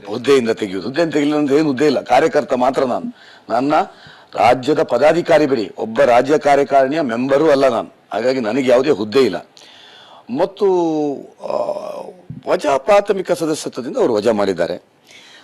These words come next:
ಮತ್ತು ಈ ವಜಾಕ್ಕೆಲ್ಲ ಬಹಳ ದೊಡ್ಡ ತಲೆಬಿಸಿ ಮಾಡಬೇಕಾಗಿಲ್ಲ. ಈ ವಜಾಗಳೆಲ್ಲ ಈಗ, ಆ, ನಾನೇನು ಯಾವ ಮೋದಿಗೂ ಬೈಲಿಲ್ಲ, ಯಾವ ನಾಯಕರಿಗೂ ಬೈಲಿಲ್ಲ,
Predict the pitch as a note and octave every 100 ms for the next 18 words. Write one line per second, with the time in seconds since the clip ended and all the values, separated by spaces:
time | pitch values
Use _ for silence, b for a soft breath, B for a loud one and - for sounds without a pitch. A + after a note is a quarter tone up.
0 | _ - - C#3 C3 G#2+ A#2+ E3 D#3+ D#3
1 | D3 A#2+ C#3 B2+ A2+ C3+ B2 A#2 A2+ A#2+
2 | B2 B2 A2 G#2+ G#2+ G2 F#2 F#2 D#2 _
3 | B B B B B - G#2 G2+ G#2 C#3
4 | C#3 C3 C3 B2+ A#2+ B2 A2+ A2 - -
5 | - - G2 G2+ F#2+ G#2 B2+ C#3 C#3 C3
6 | A#2 C3 C3+ C3+ C3 - _ _ _ G#2+
7 | C3 C3 C#3 C3 B2+ A#2 G#2 A2 - _
8 | b b b b - G#2 A#2+ A#2+ A2 C#3
9 | C3+ C#3+ C#3+ B2 B2 A2 G2 - -